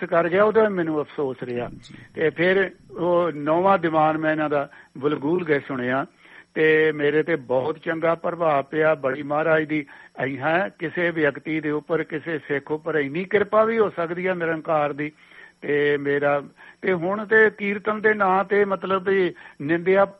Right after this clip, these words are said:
Speaker 1: ਨਿੰਦਿਆ ਪੁਰਾਣ ਦੀ ਕਥਾ ਹੁੰਦੀ ਹੈ ਸਟੇਜ ਤੇ, ਨਿੰਦਿਆ
Speaker 2: ਹਾਂਜੀ, ਹਾਂਜੀ, ਉਹ
Speaker 1: ਪੁਰਾਣ।
Speaker 2: ਆਪਣੇ ਨਵਰਾਜ
Speaker 1: ਉਹ
Speaker 2: ਹੁਣੀ ਵੀ ਇਹੀ ਕਹਿ ਰਹੇ ਨੇ, ਕਹਿੰਦੇ,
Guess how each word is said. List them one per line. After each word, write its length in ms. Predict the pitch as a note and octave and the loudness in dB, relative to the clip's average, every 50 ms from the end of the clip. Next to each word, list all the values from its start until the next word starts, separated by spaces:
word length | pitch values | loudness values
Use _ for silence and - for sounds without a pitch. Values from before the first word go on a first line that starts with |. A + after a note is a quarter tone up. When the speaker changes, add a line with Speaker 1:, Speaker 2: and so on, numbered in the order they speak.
| - - | -20 -16
Speaker 1:
ਨਿੰਦਿਆ 440 | D#3+ C#3 D3 E3+ F3 F3 F#3+ G3 G3 | -10 -6 -6 -6 -4 0 2 2 2
ਪੁਰਾਣ 340 | F#3+ G3 F#3 F#3 F3+ F3+ F3+ | 2 0 -2 -2 -2 -4 -4
ਦੀ 100 | F3+ F#3 | -6 -6
ਕਥਾ 320 | E3+ F#3+ E3+ - E3+ F3+ | -4 -4 -6 -4 -4 -4
ਹੁੰਦੀ 260 | F3+ D#3+ B2 B2 C3 D3+ | -6 -6 -8 -8 -8 -8
ਹੈ 40 | |
ਸਟੇਜ 420 | C#3 - - - C#3+ B2+ B2+ C3 B2+ | -8 -8 -10 -12 -10 -10 -10 -10 -12
ਤੇ, 100 | - - | -14 -16
ਨਿੰਦਿਆ 240 | C3+ C#3 C3+ D#3 F#3+ | -16 -6 0 4 4
Speaker 2:
ਹਾਂਜੀ, 180 | G#3 G#3 B3 | 6 6 6
ਹਾਂਜੀ, 160 | B3 A#3 A3+ | 4 4 4
ਉਹ 160 | G#3+ G#3+ A3+ G#3+ | 2 2 2 2
Speaker 1:
ਪੁਰਾਣ। 140 | - - | 2 4
Speaker 2:
ਆਪਣੇ 400 | G3 G#3 G3+ - - G#3 G#3+ G#3 | 2 2 2 0 0 0 2 2
ਨਵਰਾਜ 480 | G3 F#3 F#3 F3+ F3+ F3+ F3 F#3 G3 G3+ | 2 2 2 4 6 8 8 8 8 6
Speaker 1:
ਉਹ 40 | G#3+ | 2
Speaker 2:
ਹੁਣੀ 140 | A3 A3 A3 | 0 0 0
ਵੀ 140 | G#3+ A3 | 0 2
ਇਹੀ 220 | G#3 G3 G3 G3+ G3 | 2 2 2 2 0
ਕਹਿ 220 | - F3 D#3+ D#3+ | 2 2 2 2
ਰਹੇ 120 | D#3+ F3 F#3 | 2 2 0
ਨੇ, 140 | F#3+ F#3 | -2 -2
ਕਹਿੰਦੇ, 380 | E3+ F3 E3+ E3+ F3+ F3+ E3 | -2 -2 -4 -2 -4 -4 -6